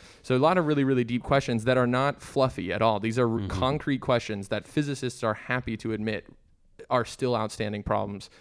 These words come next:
Speaker 1: in
Speaker 2: Mm-hmm.
Speaker 1: quantum mechanics today. So personally, I would, I, I, I would give, I would place my bets on some kind of objective reduction mechanism that we don't yet know. And, and the, the fundamental assumption of this school of thought is that,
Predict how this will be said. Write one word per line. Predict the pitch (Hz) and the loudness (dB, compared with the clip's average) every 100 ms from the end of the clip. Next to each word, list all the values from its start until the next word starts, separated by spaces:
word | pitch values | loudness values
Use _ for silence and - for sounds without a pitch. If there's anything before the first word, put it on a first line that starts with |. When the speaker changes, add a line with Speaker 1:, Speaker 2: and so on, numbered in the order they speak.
| - - | -20 -10
Speaker 1:
in | 110 | -6
Speaker 2:
Mm-hmm. | 101 | 0
Speaker 1:
quantum | 113 | 0
mechanics | 110 110 101 - | 0 -4 -8 -6
today. | 101 | -8
So | 98 113 101 - - | -2 -2 -2 -8 0
personally, | 202 202 180 143 | 4 4 4 4
I | 131 | 6
would, | 139 135 127 - | 6 4 2 0
I, | 127 | 0
I, | - - - - - - | 0 -4 -6 -12 -10 0
I | 135 | 2
would | 143 127 | 2 2
give, | 123 120 110 - _ _ _ - - | 0 -2 -4 -14 _ _ _ -16 0
I | 131 | 2
would | 139 | 4
place | 156 131 | 2 0
my | 123 110 | -2 -2
bets | 107 104 | -2 -2
on | - 113 | -2 -2
some | 123 | -2
kind | 117 117 110 | -2 -2 -2
of | |
objective | 107 107 107 113 107 | -2 -2 -4 -4 -4
reduction | 104 98 - 104 | -2 -4 -4 -4
mechanism | 101 104 104 95 104 | -4 -4 -6 -4 -4
that | 104 | -4
we | 110 | -2
don't | 123 135 | 0 0
yet | 139 113 | 0 -2
know. | 107 101 | -4 -4
And, | 110 120 | -4 -4
and | 123 | -4
the, | 135 135 | -2 -2
the | 127 123 | 2 2
fundamental | 120 156 165 156 143 123 | 2 -2 0 0 0 0
assumption | 120 117 113 | -2 -4 -4
of | 104 | -2
this | 117 | -4
school | - 113 104 | -2 -2 -2
of | |
thought | - 98 | -4 -4
is | 101 104 | -4 -2
that, | 95 | -4